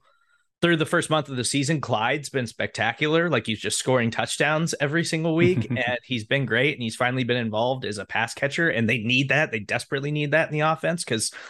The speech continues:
Speaker 1: that's something they've been missing for several years now, is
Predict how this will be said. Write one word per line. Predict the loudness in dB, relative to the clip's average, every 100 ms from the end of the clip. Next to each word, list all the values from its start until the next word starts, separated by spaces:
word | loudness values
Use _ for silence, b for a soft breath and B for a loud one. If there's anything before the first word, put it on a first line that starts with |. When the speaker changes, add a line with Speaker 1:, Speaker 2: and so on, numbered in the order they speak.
| B B B B
Speaker 1:
that's | 0 2
something | 4 6
they've | 6 6
been | 4
missing | 4 2 0
for | 0
several | 0 2 2
years | 2 2 2
now, | 2 2
is | 2 0 -4